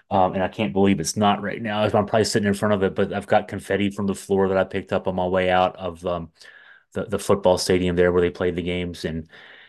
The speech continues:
and, um, got a s-, that, that signed basketball from Tony back there, and, uh, I think my shoes that I wore on the floor, I retired them because they touched the floor that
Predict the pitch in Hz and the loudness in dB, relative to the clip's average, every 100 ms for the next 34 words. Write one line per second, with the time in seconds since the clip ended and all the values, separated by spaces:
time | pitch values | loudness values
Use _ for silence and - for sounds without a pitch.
0 | _ - 90 85 82 82 82 80 78 78 | _ -4 0 2 4 4 4 0 -4 -12
1 | _ _ _ _ _ _ _ - - 101 | _ _ _ _ _ _ _ -16 -2 0
2 | 87 - - 90 87 82 - 87 82 85 | 0 -2 -4 -4 -2 -2 -2 -2 0 0
3 | 85 - 85 82 80 80 82 82 80 80 | 0 0 0 0 -4 -8 -6 -2 0 -2
4 | 78 82 82 80 78 - - - _ _ | 0 0 2 0 -4 -14 -20 -20 _ _
5 | - 92 82 82 - 104 98 78 - - | -6 -2 0 0 -2 -4 -4 -4 -4 -2
6 | 110 101 110 101 101 104 104 104 - 117 | -2 -2 0 2 4 4 2 0 -6 -8
7 | 110 104 107 - - 107 107 107 101 95 | -6 -4 -6 -6 -4 2 8 8 8 6
8 | 95 95 - 104 104 101 104 101 95 90 | 2 0 2 4 4 2 0 2 0 -2
9 | 90 87 92 - 101 - 98 - 95 95 | -4 -2 -4 0 -2 -2 -8 -6 -2 0
10 | 95 92 87 | 0 -2 -6